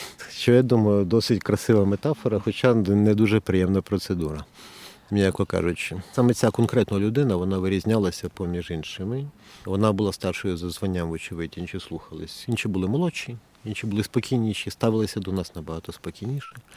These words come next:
А в нього були от свої якісь методи роботи з військовополоненими.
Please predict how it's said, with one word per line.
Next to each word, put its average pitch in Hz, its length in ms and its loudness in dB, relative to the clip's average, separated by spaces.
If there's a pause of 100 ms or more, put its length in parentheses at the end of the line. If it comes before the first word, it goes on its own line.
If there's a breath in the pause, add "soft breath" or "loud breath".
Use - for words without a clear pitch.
(180 loud breath)
А - 180 -4
в 98 100 -4
нього 95 220 -2
були 87 300 -6
от 78 160 -6 (180)
свої 82 460 -6
якісь - 460 -12
методи 92 400 -4
роботи 76 440 -10
з - 160 -16
військовополоненими. 120 1080 -4